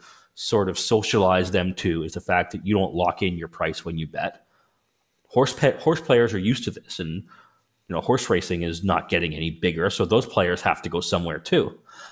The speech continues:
Um, but you, you avoid the whole problem of having to have a book there that is playing defense. I don't think sports books are making a lot of money right now. I mean, they're spending a ton on marketing,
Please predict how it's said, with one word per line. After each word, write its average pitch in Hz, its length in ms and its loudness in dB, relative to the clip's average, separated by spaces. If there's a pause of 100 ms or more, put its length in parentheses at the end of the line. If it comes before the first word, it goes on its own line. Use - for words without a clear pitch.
(220)
Um, 98 580 2 (140)
but 117 280 2
you, 117 140 0
you 120 560 2 (140)
avoid 117 720 2
the 107 100 0
whole 113 240 2
problem 107 600 2
of 90 260 0 (120)
having 117 520 0
to 104 100 -4
have 101 240 0
a 95 60 -2
book - 420 0
there 85 440 -2 (340)
that 101 200 4
is 95 120 -2
playing 95 420 0
defense. - 560 -10 (720)
I 139 80 2
don't 262 140 4
think 277 140 2
sports - 280 0
books - 220 -2
are 101 40 2
making 107 260 2
a 98 40 2
lot 98 120 4
of 80 80 -2
money 95 300 2
right 78 200 -8
now. 80 160 -6
I 90 80 -8
mean, 120 120 4
they're 101 80 0
spending 120 280 2
a 82 60 -8
ton 98 260 -2
on 78 160 -10
marketing, - 520 -2